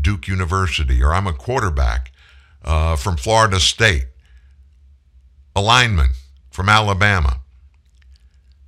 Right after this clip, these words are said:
I didn't ask 'em what they did. I asked 'em who they were. Instead of saying, "My name is, I live in,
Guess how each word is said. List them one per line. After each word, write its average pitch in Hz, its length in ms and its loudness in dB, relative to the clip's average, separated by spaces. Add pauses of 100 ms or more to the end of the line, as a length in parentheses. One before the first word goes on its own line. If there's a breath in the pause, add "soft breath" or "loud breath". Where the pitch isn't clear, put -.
(560)
I 143 80 2
didn't 175 200 2
ask 151 240 2
'em 107 80 -4
what 90 120 0
they 69 120 4
did. 92 440 0 (360)
I 87 100 -2
asked 90 260 -2
'em 82 100 2
who 90 140 2
they 76 180 0
were. 87 460 -4 (1800)
Instead 135 360 0
of 110 120 0
saying, 98 480 2 (3500)
"My 110 160 4
name 120 400 4
is, - 480 0 (1040)
I 95 140 2
live 104 340 2
in, 62 320 4